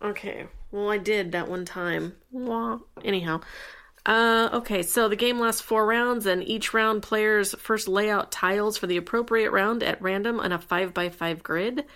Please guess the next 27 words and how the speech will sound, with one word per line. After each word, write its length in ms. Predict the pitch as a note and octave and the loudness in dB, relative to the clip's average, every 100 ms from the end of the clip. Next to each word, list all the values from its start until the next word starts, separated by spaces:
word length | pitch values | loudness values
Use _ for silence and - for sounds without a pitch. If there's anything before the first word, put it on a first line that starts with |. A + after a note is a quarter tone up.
| - - - - | -20 -20 -20 -6
Uh, 140 | F#3+ F#3+ | 0 0
you 140 | G3 G3+ | 0 -2
have 140 | G3+ | -4
four 260 | - G#3+ G#3+ | 0 0 2
architects 560 | F3 F3+ - G#3 - | -2 -4 -6 -6 -6
numbered 300 | G3 F#3 F3+ | -6 -4 -4
one 100 | F#3 | -6
through 160 | F3 F3 | -6 -10
four, 260 | - F#3 G#3 | -6 -4 -2
and 100 | G3+ | -2
on 100 | F3+ | -4
your 80 | E3+ | -6
turn, 300 | - G3 G3+ | -4 -2 -2
a 60 | |
player 340 | G3 - F#3 F3+ | -4 -4 -2 -2
places 400 | - F#3+ F#3+ G3 | -4 -6 -4 -6
an 140 | F3 | -6
architect 480 | - F3 F#3 F#3 F3 | -6 -8 -8 -10 -10
next 300 | F#3+ G3 - | -8 -8 -8
to 160 | - F#3+ | -4 -2
a 80 | F#3 | 0
row 280 | F#3+ G3 G#3 | 0 0 -2
or 100 | F3+ | -6
column 360 | - F3+ F#3 F#3 | -6 -6 -4 -4
in 80 | |
the 60 | F3 | -6
grid, 420 | E3+ D#3 E3+ F3+ | -4 -4 -4 -6